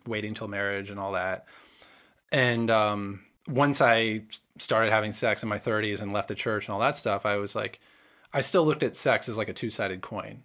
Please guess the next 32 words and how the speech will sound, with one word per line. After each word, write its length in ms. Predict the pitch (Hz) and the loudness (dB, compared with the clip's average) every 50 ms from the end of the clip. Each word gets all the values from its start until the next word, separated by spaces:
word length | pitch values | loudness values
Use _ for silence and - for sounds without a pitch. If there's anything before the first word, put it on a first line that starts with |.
| _ | _
So 160 | - - 123 117 | -4 0 0 0
on 80 | 113 | 0
the 60 | 110 | 0
one 240 | 107 113 120 120 113 | 0 0 0 0 -2
side 340 | 104 - 117 110 107 104 101 | 0 2 2 4 4 2 2
is, 160 | 101 92 - | -2 -4 -4
like, 240 | 98 95 95 - - | -4 -6 -6 -6 -6
religion 560 | 98 95 95 101 98 95 - 110 107 110 110 120 | -8 -6 -6 -6 -8 -8 -8 -8 -8 -8 -10 -10
and 100 | 127 110 | -10 -8
whatever 260 | 101 98 101 98 101 98 | -8 -6 -6 -6 -6 -6
those 200 | 98 98 92 - | -8 -8 -8 -6
values 360 | - 98 95 101 101 101 110 | -4 -4 -4 -4 -4 -6 -4
are 160 | 117 107 107 | -4 -2 -2
that 100 | 104 101 | -4 -6
are 20 | 101 | -6
imposed 400 | 95 92 - 107 101 110 123 151 | -8 -8 -8 -8 -8 -8 -6 -6
on 140 | 156 160 175 | -6 -6 -6
you. 180 | 196 220 226 - _ _ _ _ _ _ _ _ - | -8 -8 -10 -12 _ _ _ _ _ _ _ _ -6
And 100 | 139 123 | 0 2
the 40 | 131 | 4
other 160 | 202 240 175 | 4 4 4
side 260 | - 151 131 127 120 | 6 6 6 6 4
is 100 | 117 - | 2 0
just 240 | - 131 120 - - | 0 -2 -2 -2 -2
what 160 | 127 127 120 | -2 -2 0
you 200 | 123 123 131 131 | 0 0 0 0
as 120 | 120 104 | 0 0
an 80 | 110 110 | -2 -2
individual 480 | 113 110 101 98 110 110 104 101 95 95 | -4 -4 -4 -4 -4 -4 -4 -6 -8 -8
think 160 | - 101 - | -10 -8 -8
about 200 | 90 90 104 - | -6 -6 -6 -6
sex. 420 | - - - - - - - - | -8 -10 -10 -10 -14 -18 -20 -20